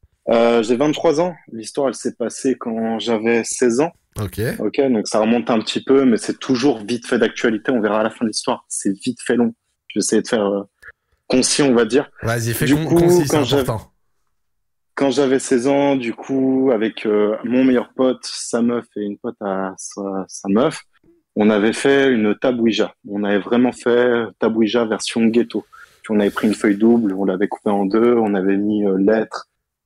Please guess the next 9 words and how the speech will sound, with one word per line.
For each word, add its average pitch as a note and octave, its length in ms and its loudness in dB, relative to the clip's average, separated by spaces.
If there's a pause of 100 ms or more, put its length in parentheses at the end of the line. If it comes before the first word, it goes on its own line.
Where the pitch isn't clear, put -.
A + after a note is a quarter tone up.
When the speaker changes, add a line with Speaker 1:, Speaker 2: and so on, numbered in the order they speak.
(180)
Speaker 1:
numéros, A2+ 840 4
oui, A2+ 240 2
non, A2 380 -2
bonjour, G#2 360 -6
au G2 200 -2
revoir, G#2+ 360 0
lune G#2+ 320 -2
et G2+ 60 -6
ciel, - 280 -6